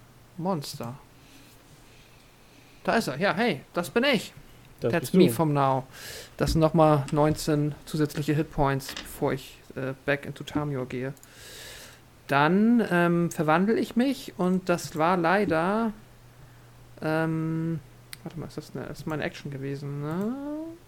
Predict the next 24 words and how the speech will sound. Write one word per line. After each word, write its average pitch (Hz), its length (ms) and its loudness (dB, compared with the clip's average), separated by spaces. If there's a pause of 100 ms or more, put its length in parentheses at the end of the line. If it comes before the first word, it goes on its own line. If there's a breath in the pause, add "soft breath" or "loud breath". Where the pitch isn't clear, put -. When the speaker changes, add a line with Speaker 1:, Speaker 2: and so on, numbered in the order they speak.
(160)
Speaker 1:
Oder? 170 260 -8 (300)
Wild 165 340 -8
Shape? 202 360 -8 (340 soft breath)
Es 170 140 -2
ist - 60 2
eine 185 80 4
Action. - 300 -4 (100)
Yes, 160 520 0
das - 180 -10
war 131 80 -4
meine 123 200 -6
Action. - 280 -14 (560 loud breath)
Und 143 160 -8
der 143 80 0
Bär 151 240 6
hat, 151 220 0
soweit 143 420 0
ich 139 120 -8
sehe, 131 260 -2
keine 127 320 -8 (380)
Bonus-Action. - 580 -2 (260)
Speaker 2:
Das 113 140 -12
ist - 80 -20
korrekt. 135 460 -4